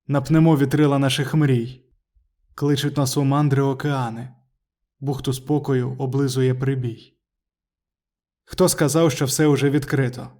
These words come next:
Нащо ж ми народжені тоді?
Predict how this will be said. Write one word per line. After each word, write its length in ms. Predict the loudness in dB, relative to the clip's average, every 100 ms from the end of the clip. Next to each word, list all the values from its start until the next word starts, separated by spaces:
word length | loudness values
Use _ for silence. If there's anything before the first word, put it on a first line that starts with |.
| _ _ _ _ _ _ _ _ -2
Нащо 340 | 0 0 0
ж 120 | 2
ми 80 | 4
народжені 540 | 4 4 2 0 0 0
тоді? 360 | 0 -2 -4